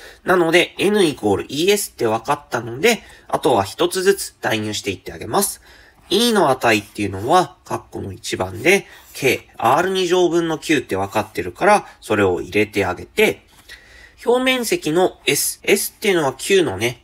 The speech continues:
表面積求める公式、中学数学でやりますかね。四パイアール二乗です。これを掛け算してあげます。そうすると、左側の分母のアール二乗と、右側にもアール二乗いて、これ約分して消えますね。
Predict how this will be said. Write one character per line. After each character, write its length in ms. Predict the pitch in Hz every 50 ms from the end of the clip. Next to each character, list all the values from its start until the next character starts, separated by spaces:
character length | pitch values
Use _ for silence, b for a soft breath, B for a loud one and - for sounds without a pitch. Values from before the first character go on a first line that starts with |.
| - -
表 140 | 127 127 131
面 180 | 135 127 120
積 240 | 117 - 101 - 98
求 240 | 92 95 98 - 123
め 100 | 131 131
る 120 | 110 104
公 160 | - - -
式、 380 | - - - - - 95 87 B B B B
中 220 | - - - 156
学 180 | 160 180 175 -
数 220 | - - 185 180
学 180 | 170 156 - -
で 100 | - 85
や 100 | 87 87
り 80 | 95
ま 100 | 95 92
す 80 | 92 -
か 80 | - 113
ね。 240 | 139 196 208 202 B B B B B
四 400 | - 147 - 156 185 196 196 -
パ 220 | - - 170 165
イ 140 | 165 160 - -
ア 180 | - 156 170 170
ー 40 | 135
ル 100 | 104 95
二 160 | 92 90 98
乗 200 | 98 104 98 95
で 120 | 90 92
す。 260 | 101 - - - - b b b b b b
こ 80 | - 175
れ 100 | 202 208
を 200 | 208 262 262 -
掛 180 | - - -
け 100 | - 175
算 220 | 170 - 113 107 107
し 100 | - -
て 140 | 277 269
あ 60 | 220 160
げ 100 | 120 95
ま 160 | 90 87 101
す。 180 | - - - b b b b b b b
そ 160 | - - 226
う 40 | 240
す 140 | - 254 247
る 140 | 254 247
と、 300 | - 277 277 247 175 - b b b b
左 500 | b - - 110 104 156 170 175 185 175
側 300 | 175 - - 170 170 175
の 160 | 170 165 160 147
分 320 | 139 156 156 151 143 120
母 140 | 107 95 98
の 340 | - - - - - 104 104
ア 60 | 107
ー 40 | 110
ル 80 | 113 107
二 160 | 107 107 104
乗 280 | 104 107 107 101 98
と、 420 | 95 - - 208 214 185 - - - -
右 460 | 98 104 107 110 117 143 151 135 - _
側 260 | - 151 143 139 139 147
に 120 | 175 190
も 160 | 175 - - -
ア 140 | - 127 113
ー 60 | 104
ル 60 | 98
二 140 | 95 92 87
乗 220 | 85 - 90 85
い 80 | - -
て、 320 | - - 202 196 - - B B
こ 120 | B - 175
れ 60 | 180
約 280 | 170 165 170 170 196 202
分 180 | - 196 196
し 80 | 185 -
て 100 | - 175
消 220 | 175 - 165 165
え 40 | 160
ま 140 | 156 156 151
す 140 | - - -
ね。 200 | 180 196 196 -